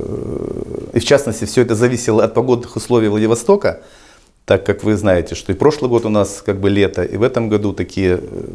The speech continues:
ну, сезон не очень удачный получился, много дождливых дней,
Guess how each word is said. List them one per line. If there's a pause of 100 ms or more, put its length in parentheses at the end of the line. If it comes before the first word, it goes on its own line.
(880)
ну,
сезон
не
очень
удачный
получился,
много
дождливых
дней,